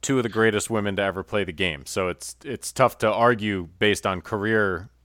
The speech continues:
at this point, but, um, that's, that's something we'll answer in the long term. Um, I, I will say, like, I would take all three of the newbies over Teresa in any situation,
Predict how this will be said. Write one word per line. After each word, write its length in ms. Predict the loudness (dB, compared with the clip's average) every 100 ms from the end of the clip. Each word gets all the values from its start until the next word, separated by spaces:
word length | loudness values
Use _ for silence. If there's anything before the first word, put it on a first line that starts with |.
| _
at 160 | -8 -6
this 160 | -8 -8
point, 380 | -8 -8 -8 -2
but, 380 | 0 0 -2 -8
um, 560 | -4 -4 -4 -6 -10 -14 _ _ _ _ _ _ _ _ _ _
that's, 600 | 2 2 2 -2 -4 -8 -18 _ _ _ _ _ _ _ _
that's 280 | 4 4 4
something 260 | 0 0 2
we'll 140 | 2
answer 300 | 0 0 -2
in 80 | 0
the 80 | 0
long 340 | 0 0 -2
term. 520 | -2 -2 -2 -4 -12 -14
Um, 540 | -4 -2 0 -2 -4 -10 _
I, 220 | 0 0 0
I 180 | 0 0
will 220 | -2 -4
say, 360 | 4 4 4
like, 300 | 2 0 -2 -2
I 160 | 0 0
would 200 | -2 -2
take 300 | -2 -2 -2
all 200 | 0 0
three 540 | -2 -2 0 -2 -6 -6
of 460 | -4 -4 -6 -10
the 100 | -8
newbies 640 | -4 -4 -4 -6 -8 -8 -8
over 600 | -6 -4 -4 -4 -6 -10
Teresa 680 | -10 -8 -6 -6 -6 -6 -8 -12 _ _ _ _ _
in 140 | -4 0
any 220 | 0 -2
situation, 960 | -4 -6 -6 -4 -6 -6 -10 -10 -14